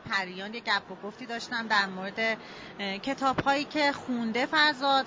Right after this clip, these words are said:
و دوست داره که معرفی بکنه به دیگران. اه، و خب کتابایی که به نظر من معرفی کرد، اه، برای تمامی، اه،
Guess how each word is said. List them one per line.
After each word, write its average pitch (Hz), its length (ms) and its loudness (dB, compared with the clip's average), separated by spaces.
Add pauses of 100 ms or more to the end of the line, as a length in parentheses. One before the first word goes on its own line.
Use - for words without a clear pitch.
و 240 280 6
دوست 233 200 -10
داره 220 180 0
که 254 120 -6
معرفی 190 500 -2
بکنه 226 420 -4
به 214 340 0
دیگران. 156 560 0 (520)
اه، 214 260 -2
و 247 40 4 (200)
خب 262 160 -4
کتابایی 302 400 -2
که 349 160 -4
به 311 100 0
نظر 240 340 0
من 233 200 -2
معرفی 226 540 -2
کرد، 269 400 2
اه، 208 400 -6 (260)
برای 247 460 2 (120)
تمامی، 226 440 -2
اه، 262 220 0